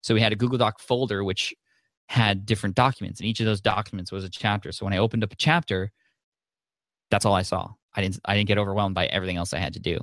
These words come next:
Um, so that's, that's another tip, uh, for me, what worked out really well. Um, and a mistake was just not doing that sooner, realizing that. The other mistake was, um, not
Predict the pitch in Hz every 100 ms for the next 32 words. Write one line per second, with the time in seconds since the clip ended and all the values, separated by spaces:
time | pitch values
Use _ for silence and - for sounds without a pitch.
0 | - _ - 92 92 - 101 - 117 -
1 | _ 110 104 98 95 92 85 - - 92
2 | 92 92 - 110 135 123 104 87 95 95
3 | 90 95 98 110 104 - _ _ _ _
4 | _ _ _ _ _ _ - 113 107 104
5 | 98 101 101 113 107 107 101 - - 104
6 | - 104 95 76 - 98 92 98 90 90
7 | 87 90 - - - - - 151 156 -
8 | 135 - 117 113 113 110 - - _ _
9 | 104 101 104 113 117 104